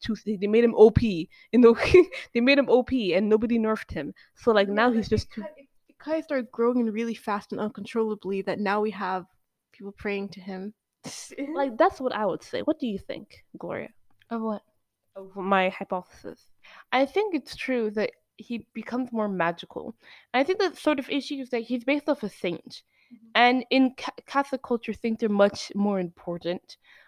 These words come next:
Speaker 3: I mean, we don't have saints as, as evangelicals. Evangelicals.
Speaker 1: Eva-,
Speaker 3: Um,
Speaker 1: Evanescence.
Speaker 3: Evanescence.
Speaker 2: <laughs>
Speaker 3: As Evanescence, we don't have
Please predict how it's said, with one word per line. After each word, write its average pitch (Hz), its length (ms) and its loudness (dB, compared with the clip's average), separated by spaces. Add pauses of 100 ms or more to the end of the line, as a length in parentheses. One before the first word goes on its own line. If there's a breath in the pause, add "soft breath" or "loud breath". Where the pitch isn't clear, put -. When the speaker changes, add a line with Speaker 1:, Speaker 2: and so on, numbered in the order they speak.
Speaker 3:
I 196 60 -6
mean, 202 180 -2
we 226 140 4
don't 214 180 4
have 190 340 2
saints - 440 -6
as, 170 400 2
as 165 240 -2 (360 loud breath)
evangelicals. 190 1300 2 (520 soft breath)
Evangelicals. 208 1040 4 (580 soft breath)
Speaker 1:
Eva-, 214 100 -4
Speaker 3:
Um, 208 60 -2 (120)
Speaker 1:
Evanescence. 214 760 2 (280)
Speaker 3:
Evanescence. 247 680 6
Speaker 2:
<laughs> - 40 4
Speaker 3:
As 294 160 8
Evanescence, 269 760 2 (460 loud breath)
we 262 440 0
don't 277 420 0
have 240 440 -2